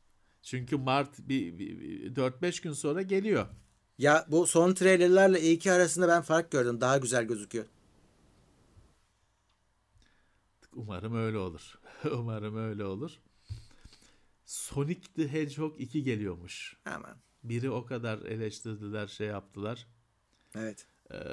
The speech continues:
Speaker 1: sevmediler. İki. Tamam, bakarız, seyrederiz. Eskiden bu trailerları dergiler C D'de verirdi.
Speaker 2: Ya.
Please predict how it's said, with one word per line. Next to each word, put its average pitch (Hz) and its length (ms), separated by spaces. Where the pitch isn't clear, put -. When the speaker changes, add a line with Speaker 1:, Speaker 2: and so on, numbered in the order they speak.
Speaker 1:
sevmediler. 107 960
İki. 107 380
Tamam, 110 380
bakarız, 117 360
seyrederiz. 98 800
Eskiden 285 540
bu 240 100
trailerları 233 680
dergiler 196 480
C 180 200
D'de 196 280
verirdi. 92 420
Speaker 2:
Ya. 117 360